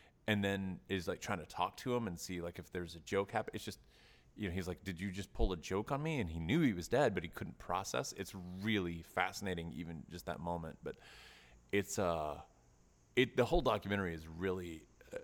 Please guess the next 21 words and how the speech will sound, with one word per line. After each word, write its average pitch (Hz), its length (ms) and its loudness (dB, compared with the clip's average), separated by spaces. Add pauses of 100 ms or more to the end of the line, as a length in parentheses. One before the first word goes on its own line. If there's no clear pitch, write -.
(140)
it's - 180 -8
a 101 40 -2
good 90 160 -2
one, 78 140 -6 (160)
and 85 100 -4
it's, - 340 -6
it's 90 160 -8
very 104 300 4
interesting 87 480 -4
how 82 320 -2
all 104 200 4
of 107 60 0
these 92 140 -6
characters 90 380 0
play 82 280 -6
out. 80 220 -4
They 80 80 -6
all 90 220 0
have 87 180 -4
these, 85 200 -8
like, 78 180 -14